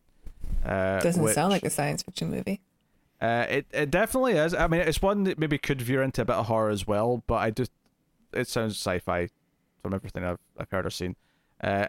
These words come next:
Speaker 1: I'm expecting a, an intense film, so hopefully we've got some juicy talking points next
Speaker 2: All
Speaker 1: time.
Speaker 2: right.
Speaker 1: Uh, so that's what we're gonna do next time.
Speaker 2: Should have a bonus episode up soon, so check out
Speaker 1: Uh,
Speaker 2: Patreon.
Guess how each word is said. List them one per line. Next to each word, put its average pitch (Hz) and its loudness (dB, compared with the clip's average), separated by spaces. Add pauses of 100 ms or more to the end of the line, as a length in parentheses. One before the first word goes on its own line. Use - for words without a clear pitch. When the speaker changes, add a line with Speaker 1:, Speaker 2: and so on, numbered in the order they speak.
(100)
Speaker 1:
I'm 123 0
expecting 175 0
a, 156 0
an 120 0
intense 120 0
film, 175 2 (240)
so 123 0 (220)
hopefully 123 0
we've 117 -2
got 117 0 (540)
some 113 -4 (200)
juicy 123 0 (100)
talking 135 0
points 180 -4 (340)
next - -2
Speaker 2:
All 185 4
Speaker 1:
time. 208 4
Speaker 2:
right. 277 -2 (920)
Speaker 1:
Uh, 117 0
so 135 0
that's 143 0
what 135 -2
we're 120 -2
gonna 123 2
do 117 2
next 120 -2
time. 135 0 (720)
Speaker 2:
Should 208 4
have 196 4
a 180 2
bonus 185 4
episode 196 2
up 196 -2
soon, 220 0
so - -8 (200)
check - -6
out - 2
Speaker 1:
Uh, - -6
Speaker 2:
Patreon. 170 -2